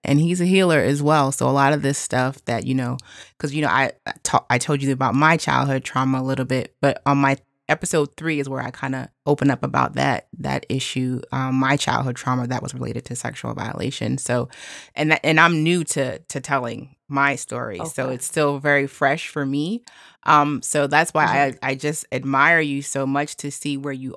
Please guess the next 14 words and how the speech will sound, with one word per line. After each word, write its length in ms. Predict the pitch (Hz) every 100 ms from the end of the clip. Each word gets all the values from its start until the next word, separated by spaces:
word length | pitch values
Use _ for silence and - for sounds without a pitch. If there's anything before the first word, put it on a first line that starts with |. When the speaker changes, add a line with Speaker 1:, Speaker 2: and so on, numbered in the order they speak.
| -
Speaker 1:
are, 340 | 143 160 139 135
where 120 | 131
you're 180 | 135 135
just 280 | - 139 -
so 220 | 139 123
open 480 | 135 147 - 139 131
and 160 | 131 131
you, 220 | 131 131 - _ _ _
you 80 | 156
know, 80 | 143
you 180 | 131 139
share, 680 | - - 143 139 139 135 -
and 420 | 131 131 127 127 -
I, 200 | 139